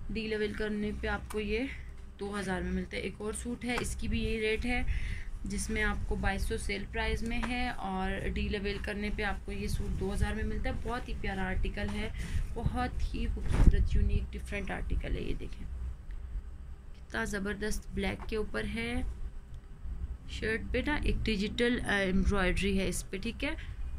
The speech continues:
all over नहीं है, डिजिटल एम्ब्रॉयडरी के साथ है। ये देखें, ये एक house सा बना हुआ है और साथ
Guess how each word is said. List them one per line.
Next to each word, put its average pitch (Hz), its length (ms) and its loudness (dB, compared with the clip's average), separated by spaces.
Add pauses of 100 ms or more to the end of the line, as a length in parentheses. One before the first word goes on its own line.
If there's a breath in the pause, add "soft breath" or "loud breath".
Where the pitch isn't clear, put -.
all 214 240 0
over 226 180 0
नहीं 254 200 2
है, 311 100 0
डिजिटल 214 460 0
एम्ब्रॉयडरी 208 520 0
के 240 120 -4
साथ 233 320 -2
है। 220 80 0
ये 196 100 0
देखें, 190 260 0
ये 202 180 -2
एक - 260 0
house 190 380 0
सा 220 80 4
बना 196 260 2
हुआ 196 220 2
है 196 100 2
और - 480 0
साथ 190 280 2